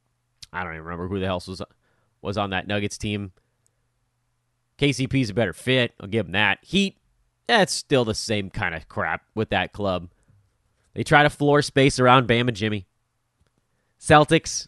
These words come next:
they've got their two horses at the front of the pack. It's the same. It's the same. Everything these teams do is built around the guys that are still there from the bubble. And everything that the opponents are doing is built around those same guys from the bubble.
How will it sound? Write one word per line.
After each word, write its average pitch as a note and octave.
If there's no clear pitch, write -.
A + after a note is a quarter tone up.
they've A#2
got C#3
their C#3
two D3+
horses C3+
at B2+
the C3+
front C3+
of -
the C#3+
pack. A#2+
It's -
the -
same. A2+
It's -
the E3+
same. G#3+
Everything F#3
these F#3+
teams F3+
do F3
is B2
built D3
around C#3+
the C#3+
guys B2+
that A#2+
are B2+
still D#3
there D3+
from D3
the D3
bubble. C#3+
And A2+
everything D3
that C3+
the A#2
opponents F3
are A2+
doing A#2+
is A#2+
built C3
around G#2+
those C#3+
same D#3
guys D#3+
from D#3+
the D#3
bubble. D#3+